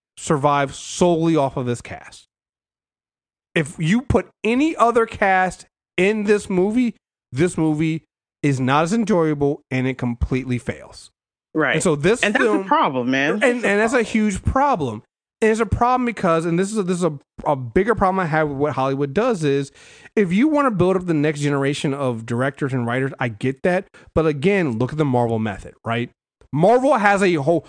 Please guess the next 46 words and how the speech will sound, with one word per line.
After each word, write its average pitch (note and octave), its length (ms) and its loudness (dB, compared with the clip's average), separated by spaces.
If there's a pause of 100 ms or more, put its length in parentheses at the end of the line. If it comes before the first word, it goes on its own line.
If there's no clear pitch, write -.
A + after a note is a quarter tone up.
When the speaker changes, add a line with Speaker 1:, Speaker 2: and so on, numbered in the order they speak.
(160)
Speaker 1:
you A#3+ 200 2
come D#4 400 2
in A#3+ 180 2
as B3 120 2
a A3+ 80 -2
director G3 520 0
and G3 140 2
it A#3 80 0
might A#3 240 0
be F#3 80 0
your G3 240 2
first, F#3 480 0 (320)
first F#3 260 2
time F#3+ 140 4
directing E3+ 360 0
a C#3+ 80 0
big D3 340 0
name F3+ 260 0
film, G#3 420 0 (300)
but C3+ 240 0
you A#3+ 180 4
are F#2+ 160 -2
not G2 320 -4
alone. G#2 460 -2 (800)
They D3 180 2
have C3+ 240 0
a A2 120 -4 (100)
process. G3+ 840 -2 (380)
They C#3 240 0
have C3+ 400 0
a, B2 80 -4 (160)
and F#3+ 100 2
I'm F#3+ 120 0
using C4+ 360 0
Marvel F#3+ 320 0
Studios, D#3 420 0
uh, D3+ 260 -2
and D3 80 -4
it's C3+ 100 -4
not D3 160 -2
the D#3+ 60 -2
only D#3 140 0
ones E3+ 100 -2
that F3 160 -2
do D3 160 -2
this, C3 200 -2